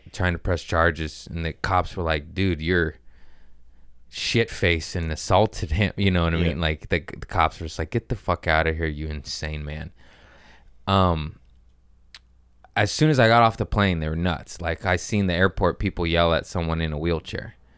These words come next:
Speaker 1: like, "Move your fucking car."
Speaker 2: <laughs>
Speaker 1: I was like, "Whoa, this shit." And they, they, they, they backpedaled a little bit, like, "Oh, shit, I didn't see the wheelchair," you know. They're like, "You," but they still were like, "You gotta move."
Speaker 2: <laughs>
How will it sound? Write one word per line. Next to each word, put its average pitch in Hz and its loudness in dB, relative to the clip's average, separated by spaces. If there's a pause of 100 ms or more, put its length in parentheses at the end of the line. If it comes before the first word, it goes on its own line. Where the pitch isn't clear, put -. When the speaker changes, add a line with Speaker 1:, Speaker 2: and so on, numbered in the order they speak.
(360)
Speaker 1:
like, 80 -6
"Move 101 2
your 92 2
fucking 95 0
car." 92 2 (260)
Speaker 2:
<laughs> - -6
Speaker 1:
I 101 2
was 104 2
like, 82 0
"Whoa, 131 4
this 156 2
shit." 120 2
And - 2
they, 139 4
they, 160 4 (200)
they, 175 -8 (140)
they 160 4
backpedaled 98 2
a 85 6
little 82 2
bit, 85 4
like, 80 0
"Oh, 73 -4
shit, 73 -8
I 73 -6
didn't 73 -10
see 80 -14
the 76 -14
wheelchair," 85 -14
you - -16
know. - -16 (560)
They're 95 -2
like, 80 0
"You," 98 -4
but 92 0
they 107 8
still 107 4
were 98 6
like, 76 -2 (100)
"You 87 -8
gotta 80 2
move." 80 -4 (180)
Speaker 2:
<laughs> 156 -4